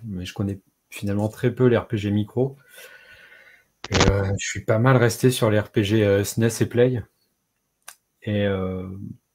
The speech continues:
entre l'action R P G à la Zelda et les jeux à la Final Fantasy, ben, j'en ai fait quand même beaucoup plus à la Final Fantasy.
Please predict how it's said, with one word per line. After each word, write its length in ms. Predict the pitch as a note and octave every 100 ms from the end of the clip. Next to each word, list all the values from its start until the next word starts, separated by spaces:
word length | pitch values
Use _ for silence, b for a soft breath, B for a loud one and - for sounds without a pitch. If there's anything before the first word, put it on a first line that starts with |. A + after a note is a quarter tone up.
| _ -
entre 280 | G#2+ - A2
l'action 340 | A2 - B2
R 120 | G#2
P 120 | B2+
G 120 | A2 A2+
à 60 |
la 120 | A2
Zelda 600 | G#2+ A2+ A2 A#2 A#2+ B2
et 220 | A2 G#2 G2+
les 120 | G#2
jeux 120 | A2
à 40 |
la 80 | G#2+
Final 260 | G2+ A2 G2+
Fantasy, 480 | A2+ - A2 B2+ B2+
ben, 160 | A2+
j'en 160 | G2+ G#2
ai 40 |
fait 100 | -
quand 60 | A2+
même 120 | G#2+
beaucoup 280 | G#2 A#2+ C3+
plus 240 | C3+ D3+ C3
à 40 |
la 80 | A#2+
Final 240 | C3 A#2
Fantasy. 440 | - A2+ A#2+ B2